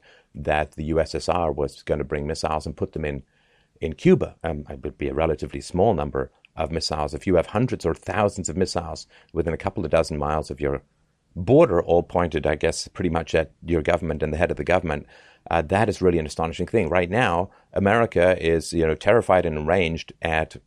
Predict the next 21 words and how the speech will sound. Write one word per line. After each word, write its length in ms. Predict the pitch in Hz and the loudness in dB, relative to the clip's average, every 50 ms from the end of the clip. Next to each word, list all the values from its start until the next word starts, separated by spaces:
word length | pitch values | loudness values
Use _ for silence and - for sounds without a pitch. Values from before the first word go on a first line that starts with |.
| _ _ _ - | _ _ _ -6
uh, 100 | 85 85 - | -4 -4 -2
and 100 | 87 87 | -2 -4
enraged 420 | 85 80 78 90 104 107 95 - - | -2 0 2 2 2 2 2 -2 -6
at 60 | 82 | -6
a 40 | 80 | -4
couple 280 | - 113 107 - 92 | -2 -4 -4 -2 0
dozen 320 | 76 87 87 - 87 85 87 | 2 2 2 0 0 -2 0
nukes 300 | 92 92 - - - - | 0 -2 -2 -6 -12 -10
on 120 | - 85 85 | -6 -4 -2
the 80 | 80 | 0
other 160 | 90 90 85 85 | 0 -2 -2 -2
side 240 | - 87 87 85 | -2 -2 -2 -2
of 40 | 76 | -2
the 80 | 71 80 | -2 0
world, 320 | 95 127 143 120 - - _ _ - - _ _ _ _ - | 2 2 2 2 0 -6 _ _ -20 -20 _ _ _ _ -6
potentially 400 | 87 80 95 90 80 - 82 80 | -4 -2 0 -2 -2 -2 -4 -4
being 180 | 73 80 78 73 | -2 -2 -2 -2
used. 400 | 71 71 71 - - - - - _ _ _ _ | -4 -4 -6 -6 -10 -16 -20 -20 _ _ _ _
Uh, 220 | - 76 73 73 73 | -10 -10 -8 -8 -6
so 160 | - - 82 | -2 0 0
imagine 520 | 78 80 85 87 95 95 101 98 95 87 | 0 0 0 -2 -2 -2 -2 -4 -4 -4